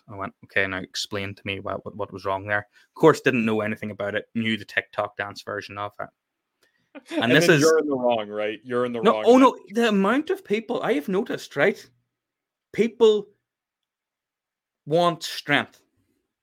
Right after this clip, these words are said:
Speaker 1: This is why, is my, see, the, the, this is, this is my issue with the whole, like, um, just understand, and maybe make this clear. People don't respect that. People respect strength. And the
Speaker 2: Yeah.
Speaker 1: average person, do they,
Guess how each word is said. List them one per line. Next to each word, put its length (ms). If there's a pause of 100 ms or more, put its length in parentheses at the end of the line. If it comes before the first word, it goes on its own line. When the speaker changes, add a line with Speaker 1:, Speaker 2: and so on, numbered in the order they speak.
(200)
Speaker 1:
This 100
is 80
why, 100
is 120
my, 300
see, 180
the, 240
the, 260
this 180
is, 100
this 220
is 60
my 180
issue 360
with 200
the 80
whole, 260
like, 220 (460)
um, 140
just 200
understand, 680
and 80
maybe 320
make 100
this 200
clear. 480 (180)
People 260 (320)
don't 240
respect 480
that. 220
People 340
respect 480 (120)
strength. 380 (1160)
And 360
the 80
Speaker 2:
Yeah. 100
Speaker 1:
average 260
person, 480 (600)
do 80
they, 100